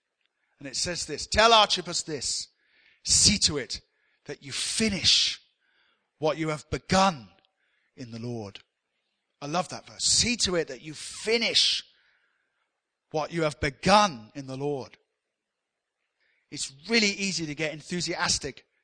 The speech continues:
about a beginning of something. Really easy. We can all get enthusiastic at the beginning. The issue is, where are we gonna be five years' time? You know, what, how's it gonna be a year from now? When the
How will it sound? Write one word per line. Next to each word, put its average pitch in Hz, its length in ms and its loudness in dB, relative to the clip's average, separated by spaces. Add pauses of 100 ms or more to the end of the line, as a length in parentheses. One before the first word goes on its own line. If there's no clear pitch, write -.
(340)
about 143 320 -2
a 151 80 -6
beginning 139 640 0
of 113 100 -8
something. - 400 -8 (320)
Really 196 260 -2
easy. 143 440 -10 (840)
We 147 80 -14
can 165 120 -12
all 220 180 4
get 190 200 2
enthusiastic 180 720 -2
at 165 100 -10
the 165 100 -14
beginning. 151 680 -8 (1500)
The 156 200 -2
issue 190 320 8
is, 175 340 4 (140)
where 196 160 0
are 233 40 2
we 214 120 2
gonna 180 200 0
be 165 140 -6
five 165 360 -8
years' 147 180 -6
time? 139 480 -8
You 113 80 -20
know, 110 180 -20
what, 151 140 -10 (240)
how's 196 200 -2
it 214 80 -6
gonna 180 180 -2
be 160 420 -2
a 147 80 -10
year 151 260 -6
from 143 240 -8
now? 135 360 -4 (1300)
When 165 260 -2
the 156 240 -4